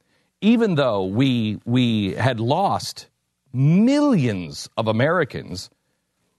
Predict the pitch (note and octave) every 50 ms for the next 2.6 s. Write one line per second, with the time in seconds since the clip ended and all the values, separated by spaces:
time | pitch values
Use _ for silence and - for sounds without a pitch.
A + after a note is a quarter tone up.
0 | _ _ - D3 D3+ D#3 A#2+ - - - - C4+ C#4+ C#4+ C#4 C#4+ B3 G#3 E3 C3
1 | G#2 F2 - - C3 B2 G2 G2 A2+ B2 C3 B2 A#2+ G#2 G#2 G2+ G2 F2+ E2 F#2
2 | E2+ - - - B3 B3+ - - - - - -